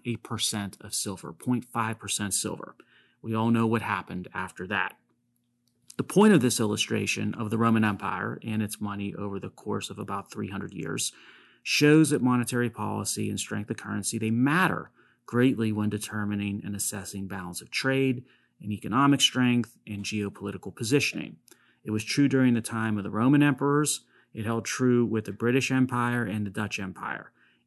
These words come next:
And it's true in modern times with the United States and China and the E U. As our government outspends and as government debt continues to balloon relative to the size of the economy,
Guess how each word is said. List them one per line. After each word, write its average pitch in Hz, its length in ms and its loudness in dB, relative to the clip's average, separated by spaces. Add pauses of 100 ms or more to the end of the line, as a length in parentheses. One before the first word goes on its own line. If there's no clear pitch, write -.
And 110 140 0
it's 107 140 -2
true 120 400 0
in 117 160 2
modern 104 340 0
times 98 420 -6
with 92 100 -14
the - 60 -12
United - 300 -10
States - 560 0 (340)
and 127 140 0
China 107 580 0
and 104 160 -4
the 104 60 -4
E 107 220 -4 (140)
U. 107 260 -2 (440)
As 110 120 -6
our 110 100 -2
government 127 480 4
outspends 135 920 2 (220)
and 110 140 -4
as 107 80 -4
government 120 480 2
debt 120 180 -2
continues 123 500 0
to 127 120 -4
balloon 120 400 4
relative 113 400 -2
to 113 100 -6
the 113 80 -2
size 113 360 -2
of 107 80 -4
the 110 100 -2
economy, 110 600 2